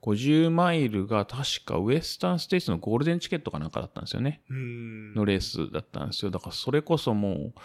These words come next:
Speaker 1: あの、ティモシー・オルソンとか、
Speaker 2: うんうんうんうん。
Speaker 1: あの、えっと、ジェン・シェルトンとか、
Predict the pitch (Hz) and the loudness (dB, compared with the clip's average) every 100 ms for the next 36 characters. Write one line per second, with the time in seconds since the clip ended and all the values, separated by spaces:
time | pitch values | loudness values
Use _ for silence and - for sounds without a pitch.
0 | - - _ - 90 87 87 - _ _ | -20 -20 _ -8 -6 -4 -8 -10 _ _
1 | _ _ _ 139 139 147 151 - 160 151 | _ _ _ 0 2 2 2 0 0 2
2 | 151 127 90 80 - - 85 110 _ - | 4 2 0 -4 -6 -4 -4 -4 _ -20
3 | _ _ _ _ _ _ 120 - 101 87 | _ _ _ _ _ _ -16 -16 -18 -4
4 | 107 101 101 92 _ _ _ _ _ _ | 0 0 -2 -6 _ _ _ _ _ _
5 | 104 98 95 104 - 117 123 147 117 - | -10 -8 -6 -6 0 2 2 0 0 -2
6 | 73 - - - - | -8 -8 -10 -10 -10